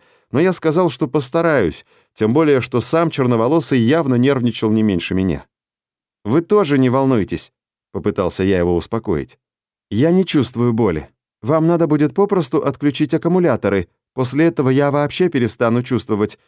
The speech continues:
и вам будет легко со мной». «А ты что, видишь, что я волнуюсь?» спросил черноволосый. «Я не вижу, но у меня есть устройство, улавливающее исходящие от вас биотоки,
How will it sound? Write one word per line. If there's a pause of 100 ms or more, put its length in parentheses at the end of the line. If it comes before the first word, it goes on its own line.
(160)
и
вам
будет
легко
со
мной». (1000)
«А (180)
ты
что,
видишь,
что
я
волнуюсь?» (580)
спросил
черноволосый. (760)
«Я
не
вижу, (400)
но
у
меня
есть
устройство,
улавливающее
исходящие
от
вас
биотоки,